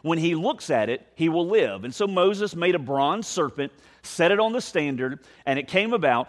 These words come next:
that if a serpent bit any man, when he looked to the bronze serpent, he lived.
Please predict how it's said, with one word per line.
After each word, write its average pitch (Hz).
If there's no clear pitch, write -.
that 135
if 151
a 139
serpent 226
bit 165
any 226
man, 123
when 175
he 180
looked 170
to 233
the 208
bronze 170
serpent, 110
he 143
lived. 110